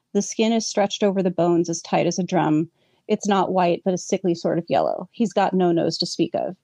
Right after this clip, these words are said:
You can hardly see it, side on, and the fact that there's no nose to see is,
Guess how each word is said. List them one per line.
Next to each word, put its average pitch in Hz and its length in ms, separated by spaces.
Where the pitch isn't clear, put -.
You 220 100
can 202 120
hardly 185 320
see 262 240
it, - 220
side 165 220
on, 60 220
and 196 140
the 180 40
fact 202 260
that 190 120
there's 175 200
no 220 200
nose 165 380
to - 100
see 170 440
is, 165 240